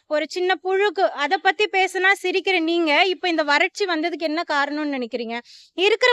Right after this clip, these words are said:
மழையெல்லாம் உடைச்சு கொண்டு போய்கிட்டு இருக்காங்க. பருவமழை எப்படி வரும்? பருவமழை எப்படி வரும் சொல்லுங்க? ஒரு மழை இருந்துச்சுன்னா, அதை,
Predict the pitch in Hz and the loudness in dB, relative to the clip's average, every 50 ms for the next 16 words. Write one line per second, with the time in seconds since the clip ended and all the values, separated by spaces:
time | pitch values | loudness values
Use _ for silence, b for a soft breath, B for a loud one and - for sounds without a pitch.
0 | 440 403 370 359 370 392 392 381 415 440 415 381 349 349 381 - 427 359 - 330 | 4 4 4 4 4 2 0 0 0 0 2 2 0 0 -2 -4 -8 -6 -4 -4
1 | 330 320 285 277 349 339 277 302 247 254 240 220 240 233 226 226 226 - - 330 | -4 -4 0 0 0 0 0 -2 -6 -6 -6 -4 -4 -4 -4 -6 -6 -2 2 2
2 | 330 349 403 453 453 427 403 403 415 392 349 349 311 - 466 453 440 415 370 311 | 2 4 2 2 2 2 2 2 2 2 0 0 0 0 0 0 2 2 2 2
3 | 285 302 320 403 427 - _ _ _ _ _ _ - 277 269 294 392 440 466 415 | 2 2 0 -4 -6 -10 _ _ _ _ _ _ 0 0 2 2 2 2 2 4
4 | 370 359 415 427 392 339 277 349 349 339 311 269 254 254 - 269 262 254 240 240 | 2 2 2 2 0 0 -2 -2 0 0 0 0 -2 -4 -4 -6 -4 -4 -4 -4
5 | 240 240 240 285 302 320 302 294 277 277 320 392 453 427 403 392 392 415 403 392 | -2 2 4 4 4 4 4 4 4 4 4 4 4 4 4 2 2 0 0 -2
6 | - - 320 302 302 370 440 427 370 320 294 | -2 -2 0 2 4 6 6 6 4 2 0